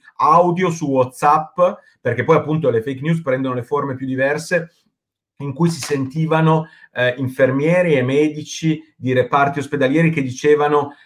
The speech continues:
eh, "Qua la situazione è drammatica", e drammatica lo era davvero, lo sapevamo tutti, "La situazione è drammatica, stiamo decidendo chi mandare a morire e chi salvare, adesso vi faccio sentire dal mio reparto", no?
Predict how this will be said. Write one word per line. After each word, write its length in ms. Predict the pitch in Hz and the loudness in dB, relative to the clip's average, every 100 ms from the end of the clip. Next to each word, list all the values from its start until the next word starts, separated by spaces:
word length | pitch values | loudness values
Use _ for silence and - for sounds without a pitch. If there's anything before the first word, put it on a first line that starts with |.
| - | -14
eh, 360 | - 117 113 - | -4 -2 -2 0
"Qua 220 | 131 220 | 4 6
la 100 | 170 | 6
situazione 460 | 160 165 156 233 185 | 0 0 2 2 2
è 60 | |
drammatica", 680 | 143 131 151 160 113 - - | 2 2 2 0 -2 -10 -10
e 100 | 110 | -10
drammatica 500 | 107 117 180 - 107 | -6 -4 -4 -6 -8
lo 140 | 107 | -6
era 140 | 110 104 | -6 -8
davvero, 380 | 104 120 135 | -8 -2 -2
lo 60 | 104 | -2
sapevamo 440 | 101 - 113 110 | -8 -8 -6 -6
tutti, 420 | 107 117 _ 101 - _ _ | -8 -12 _ -18 -18 _ _
"La 120 | - | -4
situazione 360 | 127 160 156 208 | -2 0 2 4
è 40 | |
drammatica, 480 | 156 156 156 - 123 - _ | 4 4 4 0 -6 -8 _
stiamo 480 | - - 214 214 165 | -20 2 4 6 4
decidendo 760 | 147 147 160 180 226 226 220 | 2 -2 0 2 2 4 2
chi 140 | 220 | 2
mandare 460 | 165 151 156 190 180 | 0 0 4 2 2
a 40 | |
morire 380 | 147 143 160 190 | 0 -2 -2 -2
e 40 | 180 | -4
chi 100 | 143 | -8
salvare, 580 | - 135 127 113 110 135 | -6 -6 -2 -4 -2 -2
adesso 400 | 175 202 202 214 | 0 -2 -2 -2
vi 80 | |
faccio 280 | 165 156 - | 0 -4 -4
sentire 380 | 156 165 160 151 | -4 -4 2 2
dal 160 | 147 127 | 2 -2
mio 140 | 127 | -4
reparto", 540 | 120 113 92 90 - | -6 -4 -8 -8 -14
no? 180 | 107 - | -10 -10